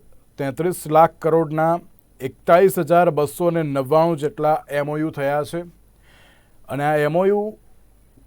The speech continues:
હવે ક્યારે ગ્રાઉન્ડ ઉપર જોવા મળશે, તેને લઈને પણ એક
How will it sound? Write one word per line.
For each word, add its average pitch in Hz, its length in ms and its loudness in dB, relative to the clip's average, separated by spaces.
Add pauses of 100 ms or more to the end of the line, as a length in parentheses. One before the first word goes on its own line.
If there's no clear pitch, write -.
(440)
હવે 170 580 -2 (360)
ક્યારે 160 500 2 (320)
ગ્રાઉન્ડ 165 380 0
ઉપર 190 240 -2
જોવા 160 320 0
મળશે, 147 480 -6
તેને 135 500 -8
લઈને 147 240 0
પણ 156 160 -4
એક 165 240 -6